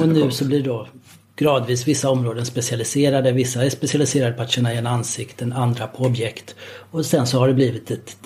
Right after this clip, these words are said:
Speaker 1: ett tredje område här då som, eh, känner igen bokstäver eller bokstavskombinationer.
Speaker 2: Ja. Men nu är vi redan liksom en bit in i, en bit, början på skolåldern. Om man backar
Speaker 1: Ja.
Speaker 2: där till första ett, två åren.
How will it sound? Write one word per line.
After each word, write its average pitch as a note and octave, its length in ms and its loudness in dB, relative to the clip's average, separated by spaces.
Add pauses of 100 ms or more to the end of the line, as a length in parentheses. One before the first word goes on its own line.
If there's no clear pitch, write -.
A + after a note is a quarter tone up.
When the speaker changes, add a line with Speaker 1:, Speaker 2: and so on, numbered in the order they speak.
Speaker 1:
ett - 100 -20
tredje A#2+ 340 2
område B2 380 4
här G2+ 180 -4
då G#2+ 160 -6
som, A2+ 260 -6 (680)
eh, A2+ 200 -2
känner A#2+ 300 2
igen A2 200 -4
bokstäver A2+ 580 -2
eller G#2+ 160 -4
bokstavskombinationer. G#2+ 1600 -6 (240)
Speaker 2:
Ja. A#2 300 2 (720)
Men B2+ 120 6
nu C#3+ 160 6
är A#2+ 60 4
vi A2+ 60 0
redan G2 280 2
liksom F#2+ 220 -2
en F#2 140 0
bit F#2+ 360 -4
in F#2+ 120 -2
i, F2+ 200 -2 (240)
en G2 200 -4
bit, G2 200 -10
början F#2 180 -2
på F#2+ 80 -8
skolåldern. G#2 880 -4
Om G#2+ 100 -2
man A#2+ 120 4
backar - 240 0
Speaker 1:
Ja. E3+ 60 4
Speaker 2:
där D#3 180 2
till F2+ 320 -2 (460)
första - 460 -4
ett, - 180 -8
två - 160 -10 (140)
åren. - 480 -4